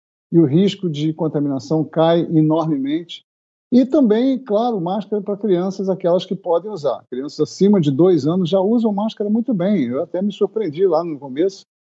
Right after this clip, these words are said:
Eu achava que crianças abaixo de quatro, cinco anos não usariam, ela-, elas usam. Claro que nas creches os pequenininhos não vão poder usar, então a gente fica com o restante dos protocolos. Mas com esses protocolos, com uma variante que causa casos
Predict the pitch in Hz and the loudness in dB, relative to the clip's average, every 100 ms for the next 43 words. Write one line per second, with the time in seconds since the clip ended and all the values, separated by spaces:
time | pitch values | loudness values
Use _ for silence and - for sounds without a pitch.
0 | _ 160 151 - 156 156 156 135 143 170 | _ 2 2 2 0 0 -4 -6 -4 -4
1 | 147 - 147 120 151 151 123 - - 147 | -6 -8 -4 0 0 -2 -10 -12 -4 0
2 | 165 160 151 135 147 135 147 139 143 127 | 0 -2 -6 -4 -4 -2 -2 0 0 0
3 | 165 202 190 160 151 147 113 151 170 123 | -2 -2 -4 -2 0 0 2 2 2 0
4 | 120 110 110 - _ _ _ - 151 139 | -2 -6 -8 -16 _ _ _ 2 2 2
5 | 165 180 - _ _ _ _ 147 156 156 | -4 -4 -6 _ _ _ _ 2 2 -2
6 | 131 180 160 180 156 170 175 160 156 156 | -8 -8 -4 -2 0 -2 -4 -4 -4 -2
7 | 175 156 143 147 147 147 143 156 - 160 | 0 0 0 -2 -2 -4 -4 -6 0 0
8 | 160 175 160 170 - 160 160 156 175 175 | 0 -2 2 2 2 0 0 -4 -4 -2
9 | 185 123 117 117 _ _ _ _ - 180 | -2 0 -2 -4 _ _ _ _ 0 2
10 | 175 - 160 - - - 170 208 277 262 | 2 -4 -16 -18 -18 -4 0 2 2 0
11 | 202 220 202 196 156 131 113 117 - _ | -2 0 0 0 0 0 0 -6 -16 _
12 | _ - 226 226 202 202 190 160 190 196 | _ 0 2 2 0 0 0 2 2 2
13 | 160 131 123 127 - 160 - 170 190 180 | 0 -4 -8 -12 -10 -6 0 2 2 0
14 | 185 160 160 151 | -2 0 0 -4